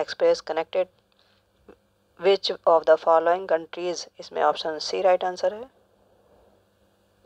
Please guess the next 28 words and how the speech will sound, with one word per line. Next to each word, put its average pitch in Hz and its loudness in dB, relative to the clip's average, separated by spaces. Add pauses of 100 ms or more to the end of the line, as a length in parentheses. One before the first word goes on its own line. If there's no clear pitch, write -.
(2500)
Question 226 -2
number 220 2
ninety-two, 175 -4 (320)
which 208 0
article 196 0 (100)
of 170 0
the 160 -2
Constitution 180 -8
of 180 0
India 170 0
safeguard 175 0
one's 175 -4 (320)
right 160 2
to 160 -10
marry, 156 -4
इसमें - -12
ऑप्शन 160 -4
बी 180 -8
राइट 185 -2
आंसर 180 0
है। 240 -6 (4000)
Question 233 0
number 226 4
ninety-three, 180 -4
who 214 -4
among 208 -2
the 208 4
following 185 2